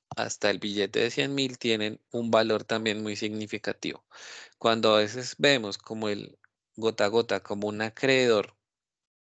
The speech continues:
donde puedo financiarme fácil y no, y puedo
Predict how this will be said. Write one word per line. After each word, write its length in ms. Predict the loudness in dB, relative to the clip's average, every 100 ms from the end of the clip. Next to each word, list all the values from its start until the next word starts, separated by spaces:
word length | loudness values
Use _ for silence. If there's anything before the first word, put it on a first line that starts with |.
| _ _ -2 -2
donde 360 | 0 -2 -2 -2
puedo 220 | -2 0
financiarme 600 | -2 -4 -2 -2 -2 -2
fácil 400 | 2 2 0 -4 -6
y 140 | -6
no, 260 | -6 -6 -6
y 180 | -6 -6
puedo 520 | -10 -8 -4 -4